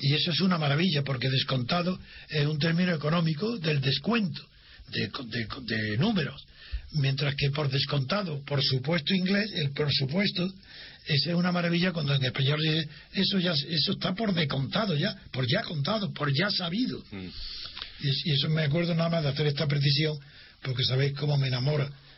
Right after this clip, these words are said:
Speaker 1: el lenguaje.
Speaker 2: <laughs>
Speaker 1: Y, y me encanta precisar los términos, que una cosa es por descontado, del descuento
Speaker 2: Sí.
Speaker 1: de los bancos, la, de los descuentos de las letras o de los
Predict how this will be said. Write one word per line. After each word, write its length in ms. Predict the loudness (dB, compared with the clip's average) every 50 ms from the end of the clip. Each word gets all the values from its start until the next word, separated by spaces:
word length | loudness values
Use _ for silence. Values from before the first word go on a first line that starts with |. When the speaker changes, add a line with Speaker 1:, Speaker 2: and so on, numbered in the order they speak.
| -12 -4
Speaker 1:
el 160 | -2 0 2
lenguaje. 560 | 2 2 2 2 2 2 0 0 -4 -8 -12 -18 -20 -16 -14 -14 -12
Speaker 2:
<laughs> 100 | -12 -12 -14 -14 -16
Speaker 1:
Y, 400 | -6 -2 -2 -2 -2 -2 -4 -4
y 40 | -2
me 120 | -2 -4
encanta 640 | -6 -4 -2 -2 0 2 2 2 2 2 2 2 0 -2
precisar 460 | -4 -6 -4 -2 -2 0 2 2 2
los 140 | 0 0 0
términos, 400 | 0 0 2 2 2 2 2 0
que 100 | -2 -2
una 120 | -2 -2 0
cosa 300 | 0 0 2 2 0 0
es 60 | -2
por 220 | -2 -4 -6 -2 0
descontado, 840 | 0 0 0 0 -2 -4 -6 -6 -4 -2 -2 -2 -2 -2 -6 -12 -16 _ _ -20 -20 _ -8
del 220 | -4 -2 -2 0
descuento 680 | 0 0 0 0 0 0 0 2 2 0 -2 -4 -8 -14 -18 -20 _ _ -20 -18
Speaker 2:
Sí. 80 | -14 -14 -14 -14 -16 -20 _ -8 -2
Speaker 1:
de 100 | 0 2
los 120 | 2 2 0
bancos, 520 | 0 -2 -2 -2 -4 -4 -6 -8 -8 -10 -14 _ -20 _ _ -20 -20 -18 -12 -8
la, 280 | -6 -4 -4 -4 -4
de 180 | -4 -6 -6 -6
los 200 | -6 -6 -6 -6
descuentos 560 | -4 -4 -6 -4 0 0 2 2 2 0 0 0
de 80 | 0 -2
las 120 | -4 -4
letras 500 | -2 0 0 0 0 0 -2 -2 -2 0
o 40 | -2
de 80 | -2 -4
los 140 | -4 -8